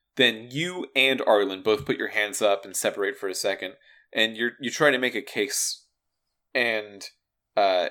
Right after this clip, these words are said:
you, you have some, like, lines that you can choose to make a case, but, uh, whatever you choose to say, it's cut off halfway through your sentence because Rain shoots Arlen. Um, and Rain kills Arlen in that moment.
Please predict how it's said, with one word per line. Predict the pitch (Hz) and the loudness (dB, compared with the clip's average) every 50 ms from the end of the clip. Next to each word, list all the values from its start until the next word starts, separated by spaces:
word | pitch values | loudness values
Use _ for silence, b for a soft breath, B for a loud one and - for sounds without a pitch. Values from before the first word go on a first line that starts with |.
| - - | -4 -10
you, | 120 120 - - 135 135 139 139 - | -18 -20 -16 -10 -6 -6 -6 -4 -2
you | 135 127 127 | 0 4 6
have | 127 123 120 - | 6 6 6 4
some, | - 127 113 | -2 -2 0
like, | 110 107 101 - - | 2 0 0 0 0
lines | 101 101 101 101 107 104 104 107 104 104 - - - | 2 2 4 4 2 0 -2 -4 -4 -4 -4 -2 -2
that | - - | -4 -4
you | - 113 | -4 -6
can | - 113 101 | -8 -10 -10
choose | 92 - - 107 101 104 101 - | -8 -8 -6 -6 -6 -6 -8 -8
to | - | -8
make | 107 104 101 104 | -8 -8 -6 -6
a | 95 | -6
case, | - - 98 98 110 - - - b b b b b b b _ - | -4 -2 -2 -2 -2 -4 -8 -12 b b b b b b b _ 4
but, | 117 110 104 101 - - _ _ - - | 6 6 6 4 2 -6 _ _ -4 0
uh, | 113 104 98 95 92 87 85 87 82 - - - _ _ | 2 2 4 2 2 0 -2 -6 -8 -12 -14 -20 _ _
whatever | - 123 113 120 127 139 139 151 151 | -6 -2 4 8 8 8 8 6 4
you | 139 135 135 135 | 2 0 -2 -4
choose | - - - 120 117 123 - | -4 -4 -4 -4 -4 -4 -6
to | - 123 | -6 -6
say, | 107 - - 107 101 104 123 135 - - | -4 -2 0 2 4 4 4 2 0 -4
it's | - - - | -8 -8 -10
cut | - - - 127 127 | -8 -4 0 4 6
off | 123 110 107 - - - | 6 6 4 2 0 0
halfway | 98 101 104 - 120 110 - | 2 2 2 2 2 2 2
through | - - 117 107 | 2 0 -4 -4
your | 104 98 95 | -4 -4 -6
sentence | 90 - 98 98 92 - 123 123 120 - - - b b b b b b b b | -6 -6 -6 -6 -8 -10 -12 -10 -10 -10 -10 -12 b b b b b b b b
because | - 110 - - 110 92 90 | -12 -10 -6 -4 -4 -4 0
Rain | 95 104 101 101 101 98 92 | 0 0 0 0 0 -4 -6
shoots | - - 104 92 87 - - | -6 -6 -6 -6 -6 -6 -4
Arlen. | - 90 90 87 85 80 78 - _ _ _ _ _ _ _ _ _ _ _ _ _ _ _ _ _ _ _ _ _ _ _ | -2 0 0 0 -2 -6 -10 -16 _ _ _ _ _ _ _ _ _ _ _ _ _ _ _ _ _ _ _ _ _ _ _
Um, | - 98 90 87 85 82 82 - | -4 -2 -2 -4 -6 -8 -8 -10
and | 95 95 98 101 95 | -10 -10 -10 -8 -4
Rain | 104 104 98 95 92 | -2 -2 -2 -2 -4
kills | - 95 90 85 85 | -6 -6 -6 -6 -6
Arlen | 82 80 82 82 - - _ _ - | -8 -10 -10 -12 -14 -18 _ _ -18
in | - 85 | -16 -14
that | 87 85 - | -12 -12 -12
moment. | 50 - - - - | -14 -16 -18 -20 -20